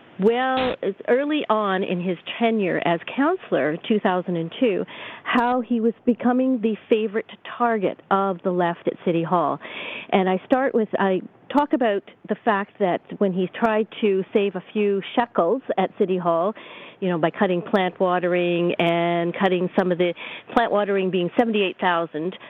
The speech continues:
uh, councillors couldn't water their own plants, so they were spending seventy-eight thousand. And how he got up and he tried to save shekels on their, you know, their lunches and the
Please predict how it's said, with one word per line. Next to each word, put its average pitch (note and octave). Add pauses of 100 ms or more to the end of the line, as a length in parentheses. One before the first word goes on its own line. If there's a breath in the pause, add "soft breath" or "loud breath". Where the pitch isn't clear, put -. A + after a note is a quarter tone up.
(220 loud breath)
uh, E3+ (720)
councillors A3+
couldn't F#3+
water G#3
their F#3+
own F#3+
plants, F#3
so F#3+
they E3+
were F3
spending F3+
seventy-eight F3
thousand. E3+ (420 loud breath)
And G3
how G#3
he G3
got G#3
up G3+
and F#3
he F3+
tried G3
to G3+
save G3+
shekels G3+
on G3+
their, G#3
you G3
know, G3 (460 loud breath)
their G#3+
lunches G#3+
and G#3
the G3+